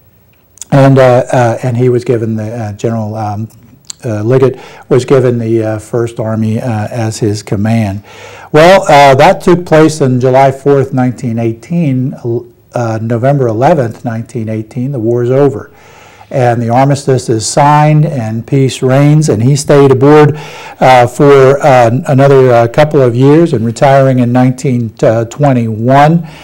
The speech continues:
And, um, in that, uh, time then he was relegated back to a peacetime general, and, and so he lost a star, uh, uh, back to major general. But in nineteen thirty, uh, Congress advanced him to his former rank of lieutenant general and retired him as such.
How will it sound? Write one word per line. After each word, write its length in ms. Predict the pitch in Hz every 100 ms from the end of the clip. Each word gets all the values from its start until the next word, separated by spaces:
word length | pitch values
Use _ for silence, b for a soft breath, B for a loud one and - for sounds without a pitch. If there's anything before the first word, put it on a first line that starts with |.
| B B B
And, 480 | - 131 123 123 127
um, 440 | 131 127 123 127 - -
in 160 | 143 143
that, 360 | 135 127 -
uh, 240 | 156 127 120
time 360 | - 147 147
then 240 | 147 139 135
he 160 | 135
was 300 | 131 120 123
relegated 760 | 143 - 151 139 135 135 123 107
back 300 | 135 131 131
to 140 | 135
a 40 | 113
peacetime 600 | - 180 175 160 143 123
general, 460 | 123 131 135 139 131
and, 280 | 110 120
and 300 | 135 117 117
so 160 | - 113
he 100 | 117
lost 360 | 120 127 120 135
a 40 |
star, 480 | - 135 123 123 B B B B -
uh, 40 | - 131 123 117 -
uh, 180 | 151 120
back 260 | 107 120 117
to 80 | 107
major 280 | 123 113
general. 360 | 110 123 123 123
But 200 | 120 117
in 120 | 117
nineteen 600 | 123 131 127 143 127 117
thirty, 520 | 113 139 131 127 120 113 B B B -
uh, 100 | 113
Congress 480 | 131 127 123 123
advanced 480 | 127 117 127 123 -
him 160 | 123 117
to 180 | - 117
his 180 | 120 110
former 420 | - 113 113 104
rank 320 | 107 107 107
of 140 | 117
lieutenant 480 | 107 110 - 120 110
general 400 | 113 113 113 110
and 140 | 101 104
retired 440 | 104 139 135 131
him 140 | 117
as 160 | 107 104
such. 380 | - 107 98